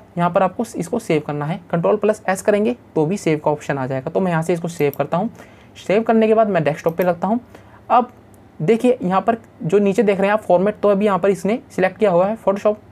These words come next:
पीएचडी, पीडी, पीडीडी। तो मैं यहाँ से जेपीजी सिलेक्ट कर लेता हूँ। ये रहा मेरा जेपीजी। अब मैं यहाँ पर एक इसको नेम भी दे देता हूँ, इमेज, ठीक है, मैंने इमेज नाम डाल दिया। मैं एग्जांपल के लिए बना रहा हूँ, आप जो आपको ठीक लगे वो आप वैसे बना लीजिएगा।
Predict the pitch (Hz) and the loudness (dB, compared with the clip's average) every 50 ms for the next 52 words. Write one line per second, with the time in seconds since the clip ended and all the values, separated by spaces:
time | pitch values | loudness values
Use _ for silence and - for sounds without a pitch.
0 | - - 202 208 190 165 170 180 208 226 - - 175 170 139 135 131 - - - | -4 0 2 2 2 0 0 -4 -4 -4 -2 0 0 2 2 0 -4 -6 -14 -20
1 | - - - - - - - - - 180 180 156 156 143 135 - - - - - | -20 -20 -20 -20 -20 -20 -10 -2 0 2 2 2 2 0 -2 -8 -12 -20 -20 -20
2 | - - - - 220 208 202 202 196 180 170 165 170 170 151 139 139 147 147 156 | -20 -6 0 2 2 2 2 0 0 0 -2 -2 -2 0 0 0 0 0 -4 -4
3 | 151 - 151 143 143 - - 127 127 131 - 139 143 151 170 165 156 156 151 151 | -2 0 -2 -2 -2 -2 -4 -4 -4 -2 -2 -2 0 0 2 2 2 2 0 0
4 | 151 180 180 147 143 131 135 131 123 - - - - - - - - - 196 214 | -2 -2 -2 -2 -2 -2 -2 -2 -6 -6 -12 -12 -18 -20 -20 -20 -6 0 2 2
5 | 214 208 196 180 170 170 170 175 170 170 170 170 - - - - - 165 160 - | 4 4 2 2 0 0 0 0 0 0 -2 -4 -12 -20 -20 -12 -8 -8 -6 -2
6 | 160 151 131 117 - 143 143 143 143 151 147 147 143 147 143 151 151 160 220 - | -2 -4 -2 -2 -2 -2 0 0 0 2 2 2 0 0 0 -2 -2 -2 -4 -8
7 | - - - - - - - 156 160 156 147 135 131 117 - - - - - - | -10 -16 -20 -18 -18 -12 -6 -2 -2 0 0 0 -2 -2 -4 -12 -20 -20 -20 -20
8 | - - - - - - 226 - 247 - - - - - 156 156 165 - 143 143 | -20 -20 -20 -18 -6 -6 -4 -4 -4 -6 -6 -18 -8 -6 -4 -4 -4 -4 -4 -4
9 | 143 151 160 165 165 160 160 156 151 147 143 156 180 190 - - 165 180 170 156 | -4 -4 -4 -4 -4 -4 -2 -2 -2 -2 -2 -4 -4 -6 -6 -4 -2 -2 0 0
10 | 160 151 156 160 165 160 170 165 156 147 143 147 143 147 170 202 220 - - 151 | -2 0 0 -2 -2 0 0 0 0 0 -2 -4 -6 -8 -8 -10 -10 -6 -2 -2
11 | 151 151 - - - - - - 143 165 202 202 185 185 190 165 175 180 170 185 | -2 -2 -4 -14 -20 -20 -10 -4 0 2 4 4 2 2 -2 0 0 0 0 2
12 | 190 202 190 160 170 - - 160 147 135 135 135 - 139 135 131 131 143 147 147 | 0 2 2 0 0 0 0 0 2 0 0 0 0 -2 -2 0 0 -2 0 -2
13 | 151 175 220 | -2 -2 -2